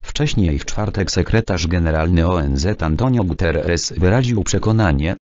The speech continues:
że zawarte porozumienie należałoby wykorzystać do podjęcia próby ożywienia bliskowschodniego procesu pokojowego. Bilans starć: w czwartek rano ataki rakietowe Hamasu i sprzymierzonego Islamskiego Dżihadu zostały wznowione po ośmiogodzinnej przerwie.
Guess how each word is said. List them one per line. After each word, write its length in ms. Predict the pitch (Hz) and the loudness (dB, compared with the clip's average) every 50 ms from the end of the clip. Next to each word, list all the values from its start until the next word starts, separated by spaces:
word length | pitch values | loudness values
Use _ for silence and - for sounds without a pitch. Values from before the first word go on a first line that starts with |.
| _ - - | _ -10 -6
że 240 | - 80 92 85 | -2 0 0 2
zawarte 460 | 78 73 82 82 104 127 143 - - 78 | 2 0 0 0 0 0 -2 -2 -2 -2
porozumienie 720 | - 107 98 92 80 80 80 82 95 120 131 110 90 82 | 0 0 0 2 2 2 2 2 2 2 2 2 0 0
należałoby 680 | 78 73 73 80 - 107 110 120 107 87 76 71 71 | 0 0 0 0 0 0 0 0 0 0 0 0 -2
wykorzystać 680 | 71 90 85 - 104 101 113 - - 101 95 78 - 82 | -2 -2 -2 -2 0 -2 -2 -2 -2 -2 -2 -2 -2 -2
do 120 | 80 80 | -2 -2
podjęcia 560 | - - 90 73 82 101 117 113 - 92 90 | -2 -2 -2 -2 0 0 -2 -2 -2 -2 -2
próby 440 | 78 - - 156 135 120 127 120 101 | 0 2 2 2 2 2 2 2 2
ożywienia 600 | 87 82 82 85 78 78 87 78 76 73 76 73 | 2 2 2 0 0 2 2 2 2 2 0 0
bliskowschodniego 1000 | 69 80 80 76 - - 92 - - - - 90 82 80 92 104 110 95 85 78 | 0 -2 -2 -2 -2 -4 -4 -4 -4 -4 -2 -2 -2 0 0 0 0 0 0 -2
procesu 500 | - 92 92 - 123 127 - - 117 110 | -2 -2 -4 -2 -2 -2 0 2 2 2
pokojowego. 760 | - 113 - 98 90 80 80 80 90 82 71 67 60 60 60 - - _ _ _ _ _ _ _ _ _ _ _ _ _ _ _ _ - 87 | 2 0 -2 -2 -2 -2 -2 -2 -2 -4 -4 -4 -6 -8 -8 -12 -18 _ _ _ _ _ _ _ _ _ _ _ _ _ _ _ _ -8 -4
Bilans 460 | 78 82 82 82 78 78 76 - - | -2 -2 0 0 0 0 0 -2 -4
starć: 440 | - - - 80 69 69 - - - | -6 -4 -4 -2 -2 -2 -4 -6 -8
w 80 | - | -6
czwartek 500 | - - 101 92 87 82 - 87 - - | -2 -2 0 0 0 0 0 0 0 0
rano 320 | - 110 - 104 76 76 90 | -2 -2 0 0 0 0 0
ataki 380 | 98 - 98 - - 95 87 | 0 0 -2 -2 -2 0 0
rakietowe 520 | 80 80 - - 82 73 98 101 90 87 73 | 0 0 -2 -2 -4 -2 0 0 0 0 -2
Hamasu 560 | 80 82 78 80 101 123 - - 87 82 82 | -2 -2 -2 -2 -2 -2 -2 -2 -2 0 0
i 100 | 82 78 | 0 -2
sprzymierzonego 840 | - - - - 113 113 110 101 90 101 90 78 69 65 82 78 | -2 -4 -2 0 0 2 2 2 0 0 0 -2 -2 0 0 0
Islamskiego 800 | 78 76 73 85 98 101 95 90 - - 123 120 104 104 101 87 | 0 0 0 0 0 0 -2 -2 -2 -2 -2 0 0 0 0 0
Dżihadu 600 | 80 113 110 87 82 - - 87 76 80 98 85 | 0 0 0 0 -2 -2 -2 -2 0 0 0 0
zostały 500 | 73 85 82 - - 120 113 98 87 78 | 0 0 0 0 0 0 2 2 2 2
wznowione 520 | 80 76 87 87 92 104 110 107 110 110 | 2 0 0 0 0 0 0 0 0 0
po 200 | - - 82 - | 0 -2 -2 -2
ośmiogodzinnej 880 | - 117 117 - 113 98 82 87 80 73 90 98 85 78 78 78 80 | -2 -2 -2 0 0 0 2 0 0 2 2 2 2 2 2 0 0
przerwie. 480 | - - - 107 101 87 69 65 62 - | -2 -2 -2 -2 0 0 -2 -2 -4 -6